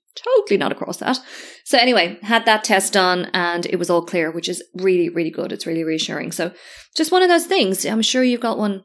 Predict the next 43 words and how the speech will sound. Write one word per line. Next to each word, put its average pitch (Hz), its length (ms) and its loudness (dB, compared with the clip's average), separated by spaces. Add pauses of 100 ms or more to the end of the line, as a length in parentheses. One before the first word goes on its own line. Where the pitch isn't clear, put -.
(560)
as 196 140 -2
you're 214 80 2
listening 202 320 0
now, 196 160 2
just 196 200 -4
that 208 180 0
one 208 240 0
thing 196 160 -4
that's 190 160 -6
just 208 160 -2
taking 202 360 -2
up 180 200 -6 (580)
way 208 500 2
too 226 200 -2
much 202 180 -4
mental 185 340 -2
load, 160 420 2
<laughs> 269 80 -2
mental 320 380 4
real 220 200 0
estate 208 340 -2
for 208 80 -8
you 185 140 2
right 175 160 0
now. 170 220 -2 (360)
It's 254 120 0
just 277 140 0
been 277 120 4
things 247 200 4
like 208 140 2
this. 185 180 0
It's 196 140 -6
clearing 214 340 0
out 190 140 -6
cupboards, 180 400 -4
just - 220 -6
glowing 202 440 0
up - 320 -8
on, 180 140 -4
on 180 220 -6
multiple 170 340 -6
different - 300 -8
levels. 165 360 -2